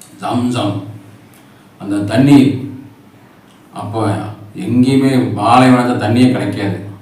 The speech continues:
ஆனா அல்லாஹ்வுடைய அந்த ஜம் ஜம் தண்ணீர் ஐயாயிரம் ஆண்டுகளாகவும் பல லட்சம் மக்கள் அதை விநியோகிச்சு, விநியோகிச்சு சாப்பிட்டு கொண்டு இருக்கிறாங்க. வத்தாம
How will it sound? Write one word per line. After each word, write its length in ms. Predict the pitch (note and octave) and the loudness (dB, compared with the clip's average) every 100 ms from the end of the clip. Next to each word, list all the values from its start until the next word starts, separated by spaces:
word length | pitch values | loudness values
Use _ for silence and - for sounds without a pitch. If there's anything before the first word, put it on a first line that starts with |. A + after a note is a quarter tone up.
| - | -8
ஆனா 360 | G2+ G2+ G2 | -4 -4 -4
அல்லாஹ்வுடைய 460 | G#2 A2 G#2+ G#2+ G2+ | -2 2 2 2 -2
அந்த 60 | G2+ | -4
ஜம் 320 | F#2 G2+ A2 | -4 -4 -4
ஜம் 320 | - G#2+ G2 - - - - | -2 -2 -4 -6 -14 -20 -16
தண்ணீர் 540 | F#2 G#2 A2 G#2+ G2 | -8 -4 -2 -2 -4
ஐயாயிரம் 600 | F#2 G2 G2+ A2+ A2+ A2 | -6 -4 -2 0 -2 -2
ஆண்டுகளாகவும் 960 | G#2+ G#2+ G#2 G#2 G#2 G2+ G#2+ C#3 C3 - - - - | -2 -2 -2 0 -2 -2 -2 2 2 2 -6 -14 -16
பல 220 | - F#3 B2 | -10 -4 -2
லட்சம் 440 | A#2+ G#2+ - G#2 | -2 -4 -4 -2
மக்கள் 340 | G2+ G#2 A#2+ | -2 -2 -2
அதை 200 | A2+ G#2+ | -2 0
விநியோகிச்சு, 680 | G2 G2+ A2 A2+ A2 G#2+ G#2 | 0 -2 -2 -2 -2 -2 -4
விநியோகிச்சு 640 | A2+ G2+ G2+ A2 A2+ G#2 G#2 | -2 0 0 0 -2 -2 -4
சாப்பிட்டு 580 | G#2 - A2 A2 G#2+ | -4 -4 -2 -4 -4
கொண்டு 180 | G#2 G2+ | -4 -2
இருக்கிறாங்க. 380 | G2+ G2+ B2+ A2 | -2 -4 -4 -4
வத்தாம 580 | A2 F#2 F#2 - A#2 | -4 -4 -4 -4 -2